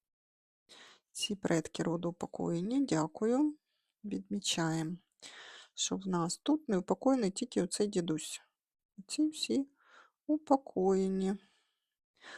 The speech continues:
Наступні четверо предків роду. В дев'ятому коліні роду по лінії батька, того, хто дивиться, чи упокоєні вони. Нащадки більше не будуть платити за гріхи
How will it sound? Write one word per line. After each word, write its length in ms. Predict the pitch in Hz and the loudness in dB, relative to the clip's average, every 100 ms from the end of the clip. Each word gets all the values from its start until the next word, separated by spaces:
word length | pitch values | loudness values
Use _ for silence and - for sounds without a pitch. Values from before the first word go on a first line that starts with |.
| - - | -4 2
Наступні 500 | 262 - 226 - 214 | 2 4 2 2 2
четверо 460 | - 196 - 190 | 4 6 8 8
предків 500 | 190 180 175 - 175 | 8 6 4 0 -2
роду. 560 | 160 151 - 185 262 320 _ _ _ - - - - - _ _ | 2 2 0 2 2 0 _ _ _ -20 -20 -20 -20 -20 _ _
В 120 | 208 196 | -12 0
дев'ятому 600 | 190 190 175 - 175 165 | 4 8 8 6 0 0
коліні 440 | - 185 175 160 | 0 -2 0 0
роду 320 | 165 165 175 | 0 0 -4
по 140 | 170 170 | -2 -2
лінії 300 | 160 160 170 | 0 -2 -2
батька, 680 | 165 156 151 - 247 302 294 _ | 0 0 -2 2 4 4 0 _
того, 260 | 185 180 | -2 0
хто 220 | 226 - 226 | 0 0 0
дивиться, 520 | 185 160 170 - 180 | 2 0 -2 -4 -4
чи 220 | - 247 | 0 2
упокоєні 640 | 311 302 294 220 208 208 | 4 4 6 6 6 4
вони. 360 | 196 196 185 196 208 - _ - - - - _ - | 2 2 2 0 -6 -20 _ -20 -20 -20 -20 _ -2
Нащадки 840 | 190 - 196 190 214 - 262 262 285 - - _ _ _ _ - | 0 4 6 6 6 0 2 4 2 -4 -18 _ _ _ _ -4
більше 380 | 185 214 - 220 | -2 2 4 6
не 140 | 196 | 4
будуть 500 | 180 175 175 185 - | 4 2 2 0 0
платити 800 | 190 185 - 151 156 - 233 269 - | 6 6 6 0 0 2 2 2 -2
за 240 | 208 180 | 0 4
гріхи 580 | 180 196 185 170 - 185 | 4 4 2 0 -2 0